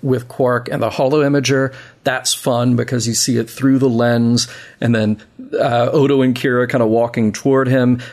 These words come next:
but you're also shooting through the, uh, the support structures in the middle of the bar. All of that stuff was very creative and really sold what was going on.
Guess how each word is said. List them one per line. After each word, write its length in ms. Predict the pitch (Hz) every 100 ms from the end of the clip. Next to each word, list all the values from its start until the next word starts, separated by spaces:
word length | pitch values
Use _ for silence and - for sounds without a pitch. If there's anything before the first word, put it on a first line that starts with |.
| -
but 120 | 120
you're 160 | 123
also 260 | 127 - 135
shooting 480 | - - 127 127 113
through 600 | - - 127 127 127 113
the, 300 | 120 113 107
uh, 140 | 107
the 180 | 104 110
support 580 | - 113 - 127 123 - _ _
structures 600 | - - 123 - 131 123
in 120 | 120 113
the 80 |
middle 280 | 110 117 120 113
of 80 |
the 60 | 113
bar. 420 | 107 117 117 117 -
All 180 | 139 151
of 80 |
that 180 | 143 123
stuff 220 | - 120 123
was 140 | -
very 240 | 117 107
creative 720 | - - 113 110 113 110 110 117
and 160 | 127
really 180 | 110 113
sold 420 | - - 113 113
what 140 | 113 117
was 140 | 117
going 320 | - 117 110
on. 260 | 110 110